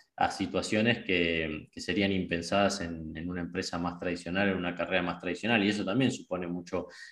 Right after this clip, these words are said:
aprendizaje. También supone más golpes, más desafíos, más aprendizajes, más dolores de cabeza, etcétera, etcétera,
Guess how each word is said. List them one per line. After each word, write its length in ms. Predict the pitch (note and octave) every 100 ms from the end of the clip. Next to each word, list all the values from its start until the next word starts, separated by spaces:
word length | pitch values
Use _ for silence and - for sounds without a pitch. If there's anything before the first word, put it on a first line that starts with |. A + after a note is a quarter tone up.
| -
aprendizaje. 640 | - F2+ F2 E2+ - -
También 260 | - G2+ A#2
supone 320 | G2+ G2+ G2+
más 160 | F#2 G2
golpes, 580 | B2 A#2 - A2 G#2 F#2+
más 140 | F#2
desafíos, 580 | F2+ F2 E2 A#2 G#2+ F#2
más 180 | F2+ F#2
aprendizajes, 1200 | F2+ F2 F2 - A#2 - G2+ F#2 - - - _
más 120 | F#2 G2
dolores 300 | F#2+ G2+ G2
de 120 | F2+
cabeza, 480 | F#2 G#2+ A2+ G#2+ F#2
etcétera, 380 | - G#2 G2+
etcétera, 520 | F#2+ - G#2 B2 C3